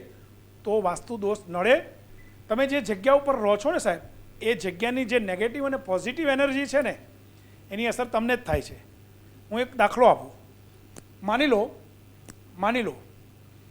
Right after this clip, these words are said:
કે હું અત્યારે અહીંયા આવ્યો છું અને મને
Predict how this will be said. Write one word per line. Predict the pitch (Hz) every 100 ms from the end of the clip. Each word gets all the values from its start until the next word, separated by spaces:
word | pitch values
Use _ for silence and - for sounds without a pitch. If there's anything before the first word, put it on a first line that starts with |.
| - - -
કે | 226 202 202 - - - - -
હું | 220
અત્યારે | 233 - 220 196 269 - - - - - - - - - - - - -
અહીંયા | 214 226
આવ્યો | 202 233
છું | 208 165 160 - - - - - - 196
અને | 208 185 180 - - - - - - -
મને | 202